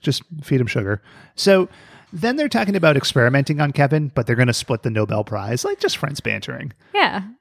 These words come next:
Speaker 2: But they say Nobel over and over instead of
Speaker 1: Ooh,
Speaker 2: Nobel.
Speaker 1: that's correct. It's different in Canada.
Speaker 2: It's a Nobel Prize.
Speaker 1: So then who do they run into but Bulk and Skull? 'Cause this is the same route. So they run on the bus, and I noticed, oh, everybody's wearing the same clothes as the day before.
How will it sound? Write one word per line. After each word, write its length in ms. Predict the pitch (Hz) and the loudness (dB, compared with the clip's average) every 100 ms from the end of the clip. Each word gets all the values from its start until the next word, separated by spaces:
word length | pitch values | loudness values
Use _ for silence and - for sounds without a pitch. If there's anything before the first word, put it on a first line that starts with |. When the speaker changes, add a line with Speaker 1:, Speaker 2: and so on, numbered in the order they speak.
| - _ | -20 _
Speaker 2:
But 120 | 262 | 2
they 100 | 254 | 4
say 180 | 269 285 | 4 4
Nobel 380 | 214 190 214 262 | 6 4 6 6
over 220 | 240 269 277 | 4 2 2
and 100 | 285 | 2
over 180 | 277 277 | 4 2
instead 220 | 269 240 | 4 2
of 60 | 220 | 4
Speaker 1:
Ooh, 20 | |
Speaker 2:
Nobel. 240 | 165 175 | 4 4
Speaker 1:
that's 160 | 226 - | 4 2
correct. 300 | - 95 - - - _ _ _ _ | -4 -6 -14 -20 -20 _ _ _ _
It's 200 | 180 - | -6 -2
different 260 | 139 - - | -2 -4 -14
in 20 | |
Canada. 360 | - 90 90 98 _ 262 | -12 -10 -12 -16 _ -4
Speaker 2:
It's 120 | 254 | 0
a 60 | |
Nobel 300 | 247 254 208 | 2 2 0
Prize. 360 | 196 180 233 - | -2 -2 -2 0
Speaker 1:
So 160 | - 208 | 2 4
then 360 | 214 214 202 - _ _ _ 190 | 4 2 -4 -14 _ _ _ -4
who 100 | 175 | 2
do 60 | 208 | 4
they 120 | 185 | 6
run 160 | 156 180 | 4 2
into 260 | 240 131 | 0 -4
but 140 | 101 104 | -6 0
Bulk 220 | 123 110 | 0 0
and 80 | 98 | -8
Skull? 400 | - - - _ | -6 -6 -6 _
'Cause 160 | 147 135 | 0 2
this 80 | |
is 80 | 156 | 0
the 100 | 165 | 0
same 260 | 156 214 151 | 0 0 2
route. 280 | 214 247 - _ _ _ _ _ _ _ _ _ _ _ | 0 0 -4 _ _ _ _ _ _ _ _ _ _ _
So 120 | - | -2
they 120 | 127 | 2
run 180 | 127 185 | 4 6
on 80 | 226 | 4
the 80 | 196 | 4
bus, 460 | 147 95 - - - | 2 2 -2 -6 -2
and 120 | 131 | 2
I 40 | 135 | 4
noticed, 340 | 160 156 - | 4 4 2
oh, 140 | 202 190 | 2 4
everybody's 400 | 175 220 190 139 | 2 2 0 2
wearing 160 | 165 147 | 2 2
the 60 | |
same 240 | 123 131 127 | 2 2 2
clothes 300 | - 120 113 | 2 2 0
as 120 | 107 | -2
the 80 | 117 | -4
day 200 | 180 156 | -2 -4
before. 480 | 104 - 107 127 | -6 -8 -6 -6